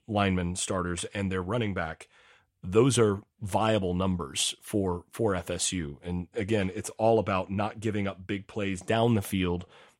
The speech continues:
to an, to an offense that's gonna rely on them without those offensive linemen in place. So that's where things match up on that side of the ball. Now,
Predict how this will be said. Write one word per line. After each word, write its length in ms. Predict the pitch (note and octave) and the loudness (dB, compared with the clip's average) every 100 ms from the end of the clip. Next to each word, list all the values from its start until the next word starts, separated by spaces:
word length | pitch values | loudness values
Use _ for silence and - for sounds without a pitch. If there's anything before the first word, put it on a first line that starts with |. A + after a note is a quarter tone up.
| - | -4
to 160 | A2+ | 2
an, 120 | F#2+ F#2+ - | 2 0 -2
to 160 | G#2+ | 2
an 40 | G2 | 4
offense 400 | G2 G2 F#2 - | 2 0 -4 -2
that's 220 | F#2 - | -4 -2
gonna 220 | G2+ F#2 | -2 0
rely 480 | F2+ F2+ G2+ A#2 A2+ | 0 0 2 2 2
on 180 | F#2+ E2+ | 2 0
them 220 | D#2+ E2 | -2 -2
without 340 | F2 F#2+ F#2 | 0 0 0
those 380 | F#2+ F2 E2+ - | -2 -2 -2 -4
offensive 460 | - F2+ F#2 E2+ F2 | -6 -8 -8 -8 -8
linemen 380 | E2+ E2 D#2 D2 - | -6 -6 -8 -10 -8
in 160 | F2 | -8
place. 500 | D#2+ - D2 - - - - - - - - | -8 -10 -8 -6 -8 -10 -20 -20 -20 -20 -6
So 400 | - G2 F2+ F2+ - | 0 2 2 0 0
that's 320 | G#2 D3 - | 4 4 6
where 140 | D#3+ | 4
things 320 | D3+ C3+ B2 G#2 | 4 4 2 4
match 300 | A2 A2 - | 4 4 2
up 180 | G#2+ - | 0 0
on 220 | G#2 F#2+ | 0 2
that 280 | F2 G#2 - | 2 0 0
side 320 | - A2+ G#2+ | 0 2 2
of 60 | F#2+ | 0
the 40 | |
ball. 440 | F2+ G2+ A#2+ E3+ - - _ _ _ _ _ _ _ _ _ _ _ _ - | 2 4 4 2 -2 -20 _ _ _ _ _ _ _ _ _ _ _ _ 2
Now, 300 | G#2 D2 | 4 2